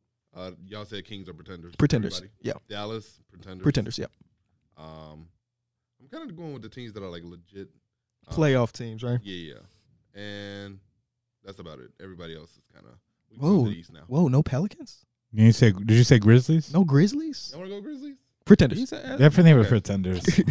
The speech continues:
Speaker 2: <laughs> We can talk about pretenders.
Speaker 1: Uh,
Speaker 4: Why are they pretenders?
Speaker 1: just no
Speaker 3: It's
Speaker 1: job
Speaker 3: part
Speaker 1: in
Speaker 3: of
Speaker 1: twenty-five games.
Speaker 3: Yeah.
Speaker 1: Also, I feel
Speaker 4: He's
Speaker 1: like
Speaker 4: gonna
Speaker 1: they're kinda
Speaker 4: come back,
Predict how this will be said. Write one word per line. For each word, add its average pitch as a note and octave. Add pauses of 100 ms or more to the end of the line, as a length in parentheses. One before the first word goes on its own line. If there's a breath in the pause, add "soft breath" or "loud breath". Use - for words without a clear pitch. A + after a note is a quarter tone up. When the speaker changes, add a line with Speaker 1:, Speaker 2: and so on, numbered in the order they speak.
Speaker 2:
<laughs> -
We D#4
can -
talk E3+
about A#2+
pretenders. B2 (380)
Speaker 1:
Uh, F#2
Speaker 4:
Why C#3+
are -
they D#3+
pretenders? D#3+ (680 loud breath)
Speaker 1:
just B2+ (380)
no E3+
Speaker 3:
It's G#3+
Speaker 1:
job B2
Speaker 3:
part B3
Speaker 1:
in -
Speaker 3:
of C3 (120)
Speaker 1:
twenty-five B2
games. B2
Speaker 3:
Yeah. G#2
Speaker 1:
Also, E3
I C3
feel -
Speaker 4:
He's F3
Speaker 1:
like G3+
Speaker 4:
gonna A3
Speaker 1:
they're E3+
kinda F#3+
Speaker 4:
come F#3
back, F3